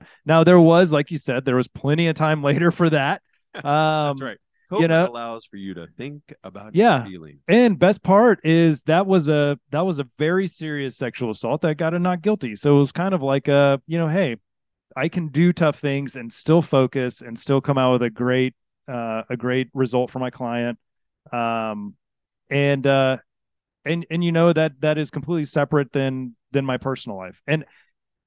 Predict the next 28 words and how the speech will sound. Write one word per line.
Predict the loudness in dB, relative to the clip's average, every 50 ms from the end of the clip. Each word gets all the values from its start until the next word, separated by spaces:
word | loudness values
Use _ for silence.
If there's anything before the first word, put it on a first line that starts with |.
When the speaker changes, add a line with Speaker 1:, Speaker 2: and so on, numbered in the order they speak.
| _ _ -4
Speaker 1:
and | -2 0
while | 2 2 4
that | 4 4 6
is | 6 4 4
important, | 2 2 2 2 2 2 -2
our, | -6 -8 -8 -8 -8 -8
our |
businesses | -4 0 0 2 2 2 0 2 2 2 2 2
are | 2 2 2 0
important. | -2 -6 -8 -8 -10 -10 -10 -14 -20 _ _ -6
Uh, | -4 -2 0
what | 0 2 2 2
we | 2 0
do | 2 2 0 0
for | 2 0 -2
a | 0
living | 0 -2 -4 -4
is | -6 -8 -8
very | -8 -6 -2 2 4 4 6 6 6 4
important. | 4 0 -4 -8 -10 -12 -12 -12 -16 -20 _ _ _ _ _ _ _ _ _ -12 -8
Um, | -6 -4 -4 -4 -4 -4 -6 -8 -12 -16 _ _ _ _ _ _ _ _ _ _ _ _ -2
but | 2 4 6 6
also | 6 4 6 6 6 6
our | 6 4
personal | 2 -2 -2 -2 -4 -8 -10 -10
lives | -10 -12 -12 -12
are | -14 -14
important. | -14 -14 -12 -12 -12 -12 -12 -18